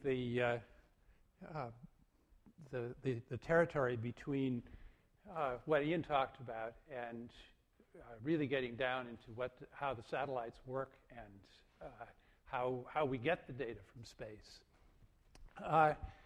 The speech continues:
what we're, what we're interested in is, uh, understanding the relationship between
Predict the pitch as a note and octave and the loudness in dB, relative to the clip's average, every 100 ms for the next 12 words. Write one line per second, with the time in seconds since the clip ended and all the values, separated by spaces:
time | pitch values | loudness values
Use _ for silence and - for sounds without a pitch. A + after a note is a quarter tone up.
0 | - - - - - - - - - - | -20 -20 -20 -20 -20 -20 -20 -20 -20 -20
1 | - E3+ A3 A3 G3 F3+ E3 D3+ - - | -2 8 10 12 12 12 10 4 -8 -14
2 | - - - G#3 F#3 E3 C#3+ - - _ | -18 -8 -2 2 4 2 -2 -16 -20 _
3 | F3+ G3+ A3+ - E3 C#3+ C#3 C#3+ D3+ - | -4 -2 -2 -2 0 2 2 -2 -6 -16
4 | - C3+ B2 - C#3+ C#3+ B2 B2 - - | -6 -4 -4 -10 -12 -8 -6 -8 -12 -20
5 | - - - F#3+ G3+ - E3+ D#3+ D3+ C3+ | -20 -12 0 2 2 2 4 4 2 0
6 | D#3 C#3 D#3+ - - D#3 - - C#3+ | 2 2 2 -2 -2 -4 -4 -8 -6